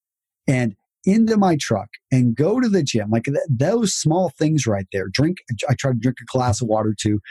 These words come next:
so I haven't eaten anything at this point. But I feel so great, like, 'cause my back, I have a bad back. And so my back doesn't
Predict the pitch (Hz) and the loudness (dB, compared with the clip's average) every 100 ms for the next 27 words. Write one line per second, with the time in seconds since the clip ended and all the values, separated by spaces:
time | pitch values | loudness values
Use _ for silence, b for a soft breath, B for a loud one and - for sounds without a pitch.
0 | B B - 113 113 123 117 117 131 104 | B B -2 2 2 2 0 -2 0 2
1 | 101 104 101 104 101 - 107 - 95 - | 2 0 -2 2 0 0 -2 -2 -4 -2
2 | 104 95 B B B _ _ - 143 - | -2 -2 B B B _ _ -4 -4 -6
3 | _ _ _ - 165 285 - 170 127 - | _ _ _ -6 -4 -4 -4 0 0 0
4 | 143 98 107 135 - 107 139 113 135 127 | -2 0 -2 -2 -2 -2 -2 0 0 0
5 | 110 123 123 - 131 107 104 98 95 95 | -2 -2 -4 -2 0 2 0 -2 -2 -4
6 | - 113 - 123 117 135 120 101 131 120 | -2 -2 0 0 -2 -2 0 0 -4 -2
7 | 127 113 | -2 -2